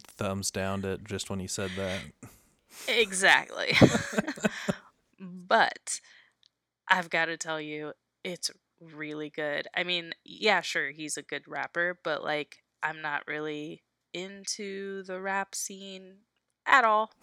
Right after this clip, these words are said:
Speaker 1: <laughs>
Speaker 2: But the, uh, the writing on the show is so good. I, I, like, I really hope that they get some recognition for what they've done.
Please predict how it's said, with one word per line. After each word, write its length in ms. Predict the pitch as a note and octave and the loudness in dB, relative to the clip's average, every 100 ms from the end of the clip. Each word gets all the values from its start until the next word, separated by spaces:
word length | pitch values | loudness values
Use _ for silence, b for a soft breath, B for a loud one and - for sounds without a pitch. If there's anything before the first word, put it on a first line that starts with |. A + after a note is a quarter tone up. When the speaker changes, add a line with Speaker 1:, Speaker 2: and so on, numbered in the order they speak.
| - | 2
Speaker 1:
<laughs> 960 | G#3 G3 - G#3 - B3 A3+ - - - | 4 6 4 2 2 -2 -4 -4 0 8
Speaker 2:
But 520 | D4 - C4 D3 - B B B B - | 8 10 8 8 4 B B B B -10
the, 480 | F#3+ G3+ G3+ G3 - | -6 -2 0 0 0
uh, 420 | F3+ E3+ D#3+ D3+ - _ _ - F3+ | 2 2 2 -2 -4 _ _ -18 -6
the 200 | G3+ G3 E3+ | 0 0 2
writing 460 | E3 E3 G#3+ A#3+ | 2 2 0 -2
on 160 | A#3+ G#3 | -6 -8
the 80 | F3+ | -6
show 400 | - D#3+ E3+ F3 | -4 -2 -2 -4
is 200 | F3 E3+ | -2 0
so 440 | - - D#3+ E3 | 2 2 0 -2
good. 380 | F#3 D#3 D3 D3+ - _ D#3 | -2 -4 -4 -6 -10 _ -4
I, 120 | D3+ | -2
I, 240 | - E3+ F#3 | 4 6 6
like, 520 | F#3 F3 D#3+ - - _ _ _ _ _ - | 0 -2 -4 -8 -18 _ _ _ _ _ 0
I 100 | D#3+ | 0
really 360 | E3 E3+ F#3 F#3 | 2 -4 -6 -8
hope 320 | E3 E3+ - | -6 -8 -8
that 200 | D#3 D3+ | -12 -8
they 160 | D3+ D3 | -8 -6
get 240 | D#3 - | -6 -2
some 340 | - D3 D#3 E3+ F#3 | -2 -4 -14 -14 -6
recognition 840 | G3 A#3 C4 C4+ C#4 D4+ D4 D4+ D4+ b b b b | -4 -4 -8 -8 -8 -6 -8 -10 -18 b b b b
for 220 | - B3+ | -6 -2
what 220 | B3+ B3+ - | 0 0 0
they've 260 | B3+ B3 | -2 0
done. 440 | B3+ C4 B3+ B3+ | 2 2 2 -4